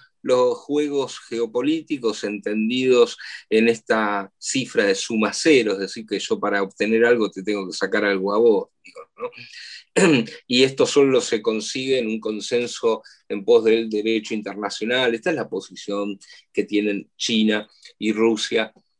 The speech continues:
más, eh, cercana a lo que fue la paz de Westfalia justamente, eh, en, en Alemania. Quería tres, eh, quería mencionar tres, eh, sin histori-, sin, sin hacer mucha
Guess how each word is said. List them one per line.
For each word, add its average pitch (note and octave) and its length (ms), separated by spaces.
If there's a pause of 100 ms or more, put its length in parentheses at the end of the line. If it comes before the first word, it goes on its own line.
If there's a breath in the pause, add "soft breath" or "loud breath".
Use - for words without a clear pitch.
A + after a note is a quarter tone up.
(240)
más, A2+ 520
eh, G#2+ 520
cercana D#3+ 600
a B2+ 180
lo B2+ 140
que C#3 100
fue E3 160
la B2+ 280
paz C#3 360
de A2+ 160
Westfalia A#2+ 1000
justamente, A#2 920 (300 soft breath)
eh, G#2 460
en, G#2 400
en A2 160
Alemania. C3 440
Quería F3+ 400 (360)
tres, A#3 460 (120)
eh, D3 100
quería F#3 200
mencionar E3+ 600
tres, F#3 480
eh, B2+ 360
sin E3+ 200
histori-, A#2 420
sin, - 300 (140)
sin D3 260
hacer C3 240
mucha C3 500